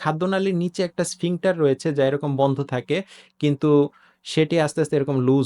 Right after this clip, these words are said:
হয়ে যায় এবং অ্যাসিড রিফ্লাক্স হয়। অ্যালকোহল পান করা বাদ দিতে হবে, কারণ অ্যালকোহলের সাথে অতিরিক্ত অ্যাসিড প্রোডাকশনের একটা সম্পর্ক রয়েছে। আমরা একবারে বেশি খেয়ে একদম গলা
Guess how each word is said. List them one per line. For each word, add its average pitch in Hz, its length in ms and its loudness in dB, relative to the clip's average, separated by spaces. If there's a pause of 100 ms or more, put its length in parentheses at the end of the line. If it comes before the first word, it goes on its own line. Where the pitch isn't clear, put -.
হয়ে 107 200 2
যায় 98 160 -8 (180)
এবং 127 200 -2 (140)
অ্যাসিড 147 280 -4 (100)
রিফ্লাক্স 120 420 -4
হয়। 104 140 -4 (460)
অ্যালকোহল 196 480 4
পান 185 180 2
করা 180 140 4 (340)
বাদ 139 200 6
দিতে 143 240 0
হবে, 131 180 0 (120)
কারণ 135 200 2 (140)
অ্যালকোহলের 170 600 -2
সাথে 160 220 -4 (160)
অতিরিক্ত 170 360 -4 (220)
অ্যাসিড 180 380 -4 (160)
প্রোডাকশনের 160 580 0
একটা - 180 -6 (120)
সম্পর্ক 139 420 -2 (420)
রয়েছে। 117 420 2 (540)
আমরা 143 360 4 (840)
একবারে 175 500 2 (220)
বেশি 165 220 -2 (100)
খেয়ে 175 260 0
একদম 165 220 -4
গলা 160 200 2